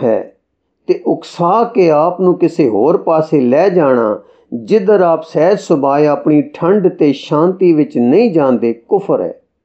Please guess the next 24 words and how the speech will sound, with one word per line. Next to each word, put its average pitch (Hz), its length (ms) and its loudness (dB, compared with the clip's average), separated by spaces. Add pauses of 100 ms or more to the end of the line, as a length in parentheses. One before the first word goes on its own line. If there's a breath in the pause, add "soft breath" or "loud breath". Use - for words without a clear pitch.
(1300)
ਸੋ 127 320 -6
ਹੁਣ 113 180 0
ਵੇਲਾ 139 460 2
ਹੈ 110 320 -8 (960)
ਕਿ 165 220 -2
ਆਪ 160 300 -2
ਆਪਣੀ 156 420 0
ਜਿੰਦ 160 360 0
ਨੂੰ 139 240 2
ਜੋਖੋ, 117 480 -4 (1300)
ਕਿੰਨੀ 185 520 4
ਗਈ 170 340 4
ਤੇ 170 160 0
ਕਿੰਨੀ 180 420 2
ਬਾਕੀ 139 640 0
ਹੈ, 135 320 -4 (600)
ਤੇ 190 100 4
ਉਸ - 300 -2
ਨੂੰ 190 140 4
ਸਾਵਧਾਨ 135 840 0
ਕਰਕੇ 175 420 0
ਗੁਰੂ 175 360 2
ਬਾਬੇ 143 380 0
ਦਾ 117 380 -2